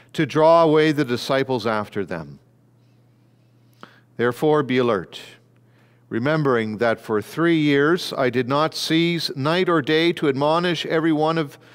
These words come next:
everyone with tears. And now I commend you to God and to the word of his grace,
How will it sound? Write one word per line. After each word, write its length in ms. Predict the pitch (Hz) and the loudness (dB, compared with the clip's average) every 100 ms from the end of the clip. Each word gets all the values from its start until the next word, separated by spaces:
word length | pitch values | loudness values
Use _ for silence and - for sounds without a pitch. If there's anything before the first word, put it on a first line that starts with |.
| - - | -16 -2
everyone 480 | 180 202 165 160 156 | 2 4 4 2 0
with 240 | 143 - | -2 -4
tears. 880 | - 131 117 98 85 - - - - _ _ - - - - | -4 -2 0 -2 -4 -10 -12 -16 -20 _ _ -20 -20 -20 -8
And 160 | 143 160 | -2 2
now 240 | 170 190 | 4 4
I 100 | 190 | 4
commend 480 | 190 196 180 196 170 | 2 2 2 2 2
you 140 | 156 | 0
to 160 | 139 151 | 0 -2
God 360 | 139 165 147 135 | 2 4 4 2
and 160 | 135 | -2
to 120 | 139 | -2
the 100 | 143 | -2
word 260 | 131 156 170 | 0 0 0
of 120 | 156 | -2
his 200 | 135 117 | -2 -4
grace, 800 | - 127 117 87 - - - - | -2 0 0 -4 -10 -12 -14 -16